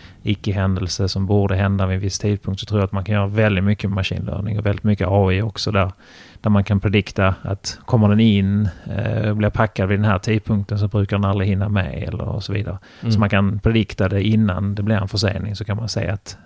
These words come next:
Speaker 1: det här är så sent i processen, eller det verkar gå så långsamt just nu så att det kommer inte att gå.
Speaker 2: Ja, just de här icke-händelserna, att saker borde ha hänt som
Speaker 1: Mm.
Speaker 2: inte har hänt.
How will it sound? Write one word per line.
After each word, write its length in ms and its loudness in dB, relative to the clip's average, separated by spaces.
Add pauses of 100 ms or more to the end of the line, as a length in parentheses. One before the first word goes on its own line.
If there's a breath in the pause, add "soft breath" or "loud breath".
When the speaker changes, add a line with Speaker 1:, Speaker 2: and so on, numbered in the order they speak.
Speaker 1:
det 100 -4
här 160 0
är 60 -2
så 120 -2
sent 300 -4
i 20 -6
processen, 580 -4
eller 260 -4 (440 loud breath)
det 100 -4
verkar 240 0
gå 160 0
så 100 -2
långsamt 460 -2
just 180 -4
nu 140 -2
så 100 -6
att 80 -4
det 60 -2
kommer 300 -2
inte 140 -6
att 60 -8
gå. 180 -6 (640 soft breath)
Speaker 2:
Ja, 80 6
just 140 6
de 80 8
här 80 6
icke-händelserna, 800 4
att 100 0
saker 320 2
borde 300 6
ha 60 6
hänt 280 2
som 100 -2
Speaker 1:
Mm. 80 6
Speaker 2:
inte 100 2
har 80 4
hänt. 500 -4